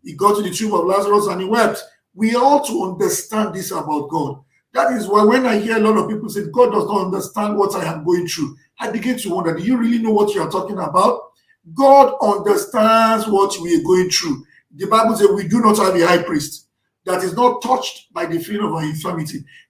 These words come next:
God is touched when we are sad. He's excited when we are happy. He does have emotions. He is touched by the feeling of our infirmity. That is why it's very difficult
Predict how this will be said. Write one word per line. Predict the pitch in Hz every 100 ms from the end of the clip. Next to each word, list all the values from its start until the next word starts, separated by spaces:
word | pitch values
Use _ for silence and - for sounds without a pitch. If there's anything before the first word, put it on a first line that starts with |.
| _
God | 254 302 262
is | - -
touched | 233 - - -
when | 185 233 220
we | 170
are | 143
sad. | - 233 254 254 - - _
He's | 208 -
excited | 302 - 233 247 262 233
when | 247
we | 233
are | 214
happy. | 285 494 262 - - _ _ -
He | 233 240 214
does | 175 165 202
have | 247 247
emotions. | 254 302 - - 185 180 - _ _ _ -
He | 220
is | 202 -
touched | 254 277 - -
by | 170 165
the | 151
feeling | 190 196
of | 196 165
our | 160
infirmity. | 160 - 208 170 165 135 135 - _ _ _
That | 226 285 254
is | -
why | 220 214
it's | -
very | 226 269
difficult | 247 214 214 185 139 135